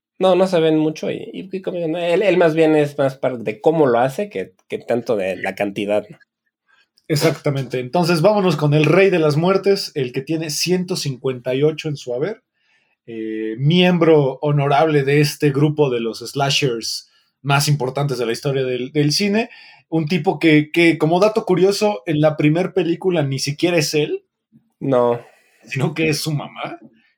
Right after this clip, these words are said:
Speaker 2: Eh, estamos hablando de la gran saga de Viernes trece y de su emblemático asesino, que es Jason Voorhees.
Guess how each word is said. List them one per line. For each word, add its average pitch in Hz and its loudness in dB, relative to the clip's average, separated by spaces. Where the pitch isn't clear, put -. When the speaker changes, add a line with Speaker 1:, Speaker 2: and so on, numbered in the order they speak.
Speaker 2:
Eh, 127 -2
estamos 156 0
hablando 151 4
de 135 2
la 127 2
gran 160 2
saga 147 4
de 127 -2
Viernes 139 2
trece 175 0
y 151 -4
de 139 -2
su 139 -2
emblemático 135 0
asesino, 151 -2
que 147 -6
es 127 -2
Jason 123 -2
Voorhees. 110 -6